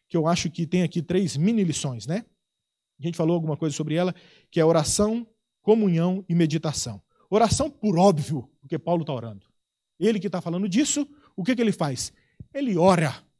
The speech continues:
né? Oração. E qual que é uma característica da oração, né? Tem um pastor amigo nosso que diz que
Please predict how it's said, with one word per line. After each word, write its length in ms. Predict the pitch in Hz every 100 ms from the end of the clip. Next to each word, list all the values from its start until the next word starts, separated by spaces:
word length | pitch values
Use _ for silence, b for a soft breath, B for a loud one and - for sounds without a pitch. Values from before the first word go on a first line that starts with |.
| _ -
né? 180 | 175 - B B
Oração. 760 | 202 277 240 180 - 208 165 123 B B
E 120 | 214
qual 260 | - 302 277
que 240 | 247 226
é 60 | 208
uma 120 | 196
característica 560 | 196 180 185 185 -
da 80 | 170
oração, 480 | 170 151 - 139 110 _
né? 240 | 143 180 196
Tem 140 | -
um 40 | 175
pastor 220 | 165 190
amigo 220 | 185 180
nosso 180 | 185 -
que 80 | 160
diz 180 | 190
que 140 | -